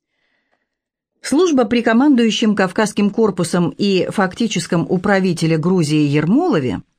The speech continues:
стала для Грибоедова временем длительного досуга, так как Алексей Петрович не особенно обременял его делами. Однако странствовать по служебным нуждам поэту приходилось по-прежнему слишком много.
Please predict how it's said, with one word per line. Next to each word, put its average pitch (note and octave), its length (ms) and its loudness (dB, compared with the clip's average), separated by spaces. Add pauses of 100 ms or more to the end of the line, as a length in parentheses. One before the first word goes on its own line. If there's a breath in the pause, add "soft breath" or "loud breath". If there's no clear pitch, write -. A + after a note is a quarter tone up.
(140)
стала G#3 440 -2
для D3+ 260 2
Грибоедова F3+ 800 0 (200 loud breath)
временем G3 600 2
длительного G3 600 0
досуга, F3 640 -2 (400 loud breath)
так D3 200 -2
как C#3+ 180 -2
Алексей D3 380 0
Петрович G#3 500 0
не G3 80 2
особенно G3 520 2
обременял D#3+ 440 2
его F3+ 240 0
делами. E3+ 540 -2 (500)
Однако F3 460 0
странствовать D#3+ 800 -2 (240 loud breath)
по F#3+ 100 0
служебным D#3+ 540 0
нуждам E3 480 0 (260 loud breath)
поэту D4 380 2
приходилось G3+ 560 0
по-прежнему F#3 520 0
слишком G#3 380 -2
много. G#3 520 2